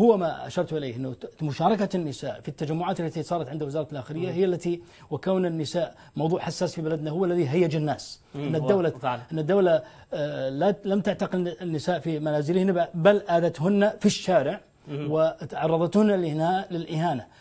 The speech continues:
Speaker 1: والناس
Speaker 2: مهم.
Speaker 1: بالمناسبة عندنا حاجز الخوف انكسر.
Speaker 2: أها.
Speaker 1: فصاروا يتكلمون بصراحة عما حصل
Speaker 2: بصوت
Speaker 1: لهم.
Speaker 2: أعلى من أول.
Speaker 1: نعم، يعني
Speaker 2: طيب.
Speaker 1: معت-، هؤلاء المعتقلات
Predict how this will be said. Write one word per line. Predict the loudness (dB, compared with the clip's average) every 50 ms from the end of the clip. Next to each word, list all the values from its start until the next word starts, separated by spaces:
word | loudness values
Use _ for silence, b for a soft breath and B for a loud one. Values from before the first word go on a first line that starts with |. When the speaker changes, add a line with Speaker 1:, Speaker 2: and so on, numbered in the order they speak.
| B B B
Speaker 1:
والناس | -2 0 0 0 0 0
Speaker 2:
مهم. | 0 0
Speaker 1:
بالمناسبة | 2 2 0 0 -2 -2 -2 -2
عندنا | -2 -2 -2 0 0 0 -2 -2 -6 -12
حاجز | -14 -4 -2 0 0 0 0 -2
الخوف | 0 2 2 2 2 0 -4 -10 -20 _ _ _ _ _ _ -8
انكسر. | -4 0 2 2 2 0 -4 -10 -10 _ b b b -6
Speaker 2:
أها. | -2 0
Speaker 1:
فصاروا | 2 4 6 8 6
يتكلمون | 6 6 2 0 2 2 4 4 4 4 4 4 2
بصراحة | 2 2 2 2 2 2 2 0 -2
عما | -4 -2 -2 -4
حصل | -4 -4 -4 -2 -2
Speaker 2:
بصوت | 0 4 6
Speaker 1:
لهم. | 6 6 6
Speaker 2:
أعلى | 6 4 4 4
من | 2 -2
أول. | -2 -2 -2 -4 -6 -4 0
Speaker 1:
نعم، | 2 4 4 4 2 0 -2 -4 -4
يعني | -4 2 4
Speaker 2:
طيب. | 4 4
Speaker 1:
معت-، | 2 0 -8 B B B
هؤلاء | 4 4 6 6 6 6 6
المعتقلات | 4 2 2 0 0 0 2 2 2 2 0 -2 -6